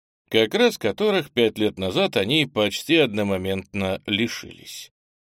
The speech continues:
Две четырехмачтовые шхуны, шедшие из Аринема, попали в шторм и затонули, а спустя всего месяц оказался захвачен пиратами и пятимачтовый бриг, особая гордость Горстонов.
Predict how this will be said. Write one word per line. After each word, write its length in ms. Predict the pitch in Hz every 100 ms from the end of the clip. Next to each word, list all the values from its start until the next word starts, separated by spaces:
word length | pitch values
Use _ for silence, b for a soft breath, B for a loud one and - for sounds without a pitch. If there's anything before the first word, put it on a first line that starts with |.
| _
Две 340 | 98 95 143 143
четырехмачтовые 1080 | 120 - 110 - 110 123 120 - 107 104
шхуны, 560 | 95 - 185 190 139 104
шедшие 640 | - 120 110 - 107 101
из 140 | 95 104
Аринема, 600 | 104 110 101 87 76 -
попали 460 | - 104 - 202 180
в 80 | -
шторм 380 | - 170 143 131
и 20 |
затонули, 720 | 120 120 104 92 87 82 - _ _ _
а 140 | - 101
спустя 500 | - 107 - 104 95
всего 320 | - 95 92
месяц 520 | 110 175 147 110 -
оказался 640 | 101 - 107 190 180 147 107
захвачен 680 | 117 - 123 165 143 127
пиратами 640 | 104 101 127 175 151 147 143
и 200 | - 135
пятимачтовый 880 | 127 120 107 107 180 - 185 185 156
бриг, 480 | 110 95 92 - - _ _ _
особая 720 | 165 175 - 113 123 120 107
гордость 640 | 101 104 85 71 - -
Горстонов. 840 | - 95 95 - - - - - -